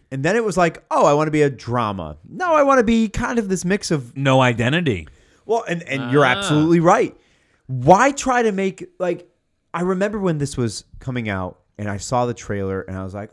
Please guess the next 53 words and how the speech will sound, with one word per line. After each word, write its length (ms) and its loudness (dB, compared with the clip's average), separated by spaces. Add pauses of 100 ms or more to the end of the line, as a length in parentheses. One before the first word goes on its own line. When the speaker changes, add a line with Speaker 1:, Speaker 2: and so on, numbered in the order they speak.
(100)
Speaker 1:
"Oh, 460 -4 (240)
it's 140 -18
like, 300 -6 (300)
it's 100 -20
like 140 -2
an 60 -2
adult 380 2
version 300 -2
of 120 -6
Honey, 260 -8
I 60 -6
Shrunk 260 -12
the 80 -16
Kids." 480 -16 (640)
And 220 -2
that's 340 0
kind 440 -2
of 220 0
why 380 4
I 60 0
Speaker 3:
<laughs> 0 -
Kind 280 0
Speaker 1:
was 20 -
Speaker 3:
of. 160 -10 (360)
Speaker 2:
Eh. 640 -6 (600)
Speaker 1:
Well, 140 0
the 100 0
Speaker 3:
But 60 -4
Speaker 1:
trailers, 340 2
Speaker 3:
it's 100 -2
Speaker 1:
I 60 2
Speaker 3:
just 460 -8
a 80 -12
terrible 680 -8
version 460 -18
of 180 -20
it. 80 -20
Speaker 1:
Right. 460 -6
They, 180 -2
they 200 -2
try 260 -8
to 100 -4
make 220 -4
it 80 -10
seem 180 -10
like, 260 -6
"Oh, 200 -4
they're 120 -6
gonna 140 -4
get 120 -2
into 200 -6
all 220 0
this 300 -6